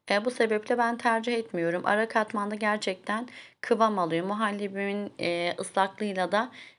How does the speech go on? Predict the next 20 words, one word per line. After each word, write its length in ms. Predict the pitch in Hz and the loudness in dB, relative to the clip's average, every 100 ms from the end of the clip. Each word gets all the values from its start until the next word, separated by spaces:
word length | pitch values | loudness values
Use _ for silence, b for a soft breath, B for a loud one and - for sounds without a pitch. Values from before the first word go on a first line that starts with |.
| _ | _
e, 340 | 175 175 175 | 0 2 2
nemleniyor 520 | 190 202 196 202 208 180 | 0 0 -2 -2 -2 -2
ve 60 | |
yumuşuyor. 680 | 175 185 185 - 214 226 220 | -2 -2 -2 -2 -2 -4 -4
Bu 60 | |
sebeple 440 | 220 202 196 196 208 | -2 -2 -2 -2 -4
yemesi 340 | 190 196 190 | -4 -6 -4
de 120 | 180 | -4
keyifli 420 | 175 180 190 - 214 | -2 -4 -4 -4 -4
oluyor. 380 | 208 214 220 247 _ _ _ _ _ _ _ _ _ _ _ _ _ _ b b _ | -4 -6 -6 -10 _ _ _ _ _ _ _ _ _ _ _ _ _ _ b b _
Muhallebinin 840 | 240 254 247 240 240 220 214 214 202 | 0 4 4 4 2 0 0 0 2
bol, 340 | 214 269 247 | 2 2 -2
bisküvinin 500 | 226 - 220 214 214 | -6 -4 -2 -2 0
az 220 | 214 208 | -2 0
olduğu 260 | 196 190 190 | 0 2 0
bir 80 | 196 | 2
Magnolia 500 | 196 190 196 190 202 | 0 0 -2 -4 0
gerçekten 580 | 190 190 202 - 214 | 2 2 -2 -6 -6
tercihiniz 680 | 214 208 190 180 190 208 - | -2 0 0 -2 -4 -6 0
olabilir. 600 | 190 185 185 170 185 | 0 0 -2 -2 -4